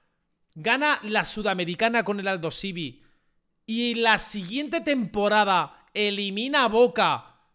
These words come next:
él solo de la Libertadores y va por la Libertadores, ¿sería leyenda eso del fútbol argentino o no?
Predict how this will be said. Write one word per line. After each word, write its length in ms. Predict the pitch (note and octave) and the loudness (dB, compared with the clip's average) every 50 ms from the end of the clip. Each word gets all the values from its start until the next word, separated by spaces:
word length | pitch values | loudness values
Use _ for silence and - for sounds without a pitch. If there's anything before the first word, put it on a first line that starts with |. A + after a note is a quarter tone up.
| _ _ _ _ | _ _ _ _
él 220 | - B3 C#4+ C#4 G#3 | 0 0 0 0 -2
solo 680 | - - - A3+ A3+ A#3 A3+ G3+ E3+ C3+ A2 - - _ _ _ _ _ _ _ _ _ _ _ | -4 -4 0 2 2 2 2 2 0 -2 -4 -8 -14 _ _ _ _ _ _ _ _ _ _ _
de 180 | D3+ E3+ A3+ | 0 0 2
la 80 | A#3+ B3+ | 4 4
Libertadores 1120 | A#3+ A#3 A3+ A#3 A3+ A3 A3 G#3+ F#3 F#3 G#3 G#3+ G#3 G3+ F#3+ F3 - - - - _ _ _ _ | 2 2 0 0 0 0 0 -2 -2 0 -2 -2 -2 -2 -2 -2 -4 -6 -8 -10 _ _ _ _
y 180 | _ G#3 G3+ F#3 | _ -8 -6 0
va 180 | E3+ G3+ A3+ - | 2 2 2 2
por 180 | B3+ D4 C4+ | 0 -2 0
la 80 | C#4 B3 | 0 0
Libertadores, 960 | G3+ F#3+ F3 E3+ D3+ D3 A#2+ D3 B2 A#2+ A2+ A2 D3+ G3 A3 - - - _ _ _ _ _ _ _ _ _ _ _ _ | 0 0 -4 -4 -4 -4 -6 -8 -8 -8 -10 -10 -8 -8 -8 -10 -12 -14 _ _ _ _ _ _ _ _ _ _ _ _
¿sería 460 | _ - - G3 F3 D#3+ F#3 C4 D#4 | _ -6 -4 -4 -2 0 2 2 2
leyenda 580 | F4 F#4 D4 F#3 D3+ C#3+ C3 C#3 F#3 B3 A3+ E3 | 4 2 0 -2 -4 -6 -8 -4 -2 0 0 0
eso 220 | D#3 D#3+ D3+ A#3 | -2 -2 -4 0
del 140 | C4 A#3 F#3+ | 0 0 -2
fútbol 260 | C3+ F#3 F#3+ F3+ F#3 | -2 -6 -6 -2 -2
argentino 580 | E3+ D#3+ D#3+ E3 D#3 D3 B2+ F#3 A3 A#3 A3+ F3 | -2 -2 -2 -6 -10 -8 -6 -6 -6 -4 -4 -4
o 80 | C#3+ C3 | -6 -8
no? 160 | B2+ A#2+ | -10 -12